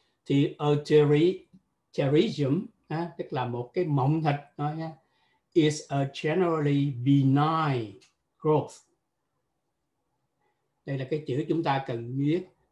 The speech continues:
nó là cái sự mà tăng trưởng mà một cách lành tính, không? Benign là lành tính. Ác tính thì chúng ta có malignant, phải không? Là ác tính.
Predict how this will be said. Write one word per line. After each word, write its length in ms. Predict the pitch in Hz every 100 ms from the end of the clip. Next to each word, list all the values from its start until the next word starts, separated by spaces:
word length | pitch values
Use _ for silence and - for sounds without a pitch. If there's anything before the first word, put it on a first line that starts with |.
| -
nó 160 | 139
là 220 | 165 123 -
cái 140 | 151
sự 340 | - 117 123 143
mà 320 | 127 123 131 _ _ _ _
tăng 280 | - 151 151
trưởng 360 | 147 131 151 262 - _
mà 160 | - 127
một 320 | 123 120 -
cách 160 | 202 -
lành 400 | 139 143 131 120
tính, 280 | - 233 285
không? 260 | 208 151 135
Benign 680 | 139 139 131 143 143 135 113
là 80 | 123
lành 260 | 127 120 117
tính. 340 | 160 269 302 - _ _ _ _ _ _ _ _ _ _ 165
Ác 200 | 202 -
tính 260 | 190 269 277
thì 200 | 131 127
chúng 160 | 170 185
ta 160 | 151
có 260 | 151 160 214 - _ -
malignant, 720 | 135 139 131 151 156 131 - - _
phải 120 | - 143
không? 220 | 143 135
Là 80 | 113
ác 280 | - 151 147
tính. 260 | 151 196